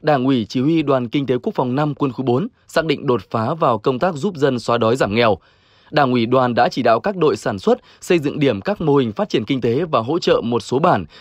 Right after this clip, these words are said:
xây dựng bản vững mạnh toàn diện để bà con các bản đến tham quan, học hỏi và nhân rộng ra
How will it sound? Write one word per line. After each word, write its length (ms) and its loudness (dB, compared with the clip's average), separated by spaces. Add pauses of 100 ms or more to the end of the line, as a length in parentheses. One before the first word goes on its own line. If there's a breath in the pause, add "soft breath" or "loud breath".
xây 180 0
dựng 240 -2
bản 260 2
vững 180 -2
mạnh 260 -4
toàn 180 0
diện 240 2 (240 soft breath)
để 160 2
bà 140 2
con 280 0
các 160 0
bản 300 0
đến 180 -2
tham 220 -2
quan, 220 0
học 140 -4
hỏi 240 0
và 180 0
nhân 300 0
rộng 260 0
ra 260 2